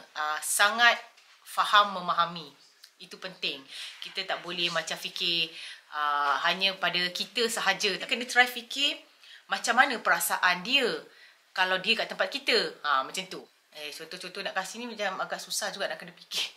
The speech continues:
<laughs> Macam saya nak cakap pasal Christmas pun, nanti kan ada juga orang akan salah faham. Orang yang tak ada dalam situasi kami akan susah memahami mengapa kami ber-, melakukan sedemikian. Tetapi saya sudah, ah,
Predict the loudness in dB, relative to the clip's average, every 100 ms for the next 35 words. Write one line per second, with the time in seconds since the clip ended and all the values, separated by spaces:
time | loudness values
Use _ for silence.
0 | -12 -12 -12 -12 -6 0 0 -2 -8 -10
1 | -10 -10 -10 -10 -8 -10 -8 -4 -4 -2
2 | 0 0 0 -4 -4 -4 0 2 0 -4
3 | -12 -10 -10 -10 -16 -20 -20 -18 -8 -6
4 | -6 -4 -2 -2 0 2 2 -2 0 0
5 | 0 -2 0 0 0 -4 -8 -8 -6 -6
6 | -6 -2 0 2 -2 -2 -2 0 2 0
7 | 2 4 6 4 2 -4 4 4 4 0
8 | 2 2 2 -2 -8 -10 _ -8 -6 -8
9 | -6 2 4 4 0 -2 -2 -4 -6 -2
10 | -2 -2 -8 -20 -18 -18 -20 -18 -8 -2
11 | -2 -2 -4 -4 -6 -12 _ -14 -6 -4
12 | -4 -6 -8 -6 0 2 2 2 0 -4
13 | -6 -6 -4 -4 -4 -6 -6 -8